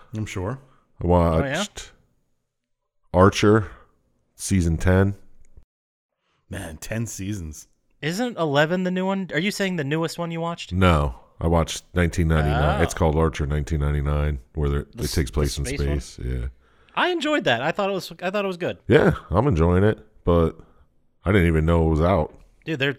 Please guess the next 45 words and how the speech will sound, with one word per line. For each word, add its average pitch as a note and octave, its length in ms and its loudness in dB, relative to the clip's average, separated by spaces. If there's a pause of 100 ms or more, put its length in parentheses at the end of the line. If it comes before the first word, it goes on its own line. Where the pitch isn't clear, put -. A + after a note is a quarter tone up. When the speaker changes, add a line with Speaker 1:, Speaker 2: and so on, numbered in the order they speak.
(100)
Speaker 3:
they've C3+ 180 -4
already D3 260 0
finished C#3 360 -8
the A2+ 60 -14
season A#2+ 280 -10
after C3 280 -8
that, F2+ 260 -12
eleven. A2 400 -6 (240)
Speaker 2:
I D2+ 80 -2
know. F#2 220 4
I'm B1+ 100 -4
stoked - 480 0
<laughs> - 20 -8
Speaker 3:
<laughs> - 1500 2
Speaker 2:
'cause A2+ 160 2
it A2+ 80 4
gets A#2+ 180 6
back G#2+ 280 4
to G2+ 80 -2
normal F2 460 2
now, C#2 240 -4
doesn't E2+ 260 -2
it? G#2 140 0 (260)
Speaker 3:
Yeah, D#3+ 300 4
I, D3+ 200 2
I - 20 4
only F#3 180 0
saw E3+ 160 -2
the C#3 80 -4
first - 280 -4
couple B2+ 260 -4
episodes. G#2+ 320 -4
That's A#2 160 -4
another A2 240 -2
one G#2 100 -2
I G#2 80 -4
need G2+ 180 -6
to F#2 60 -6
watch. F2+ 400 -10 (140)
But, G#2+ 160 0
uh, G#2+ 240 2
basically, C3 560 0
Archer B2+ 320 0
wakes A2 260 -4
up G#2 240 -6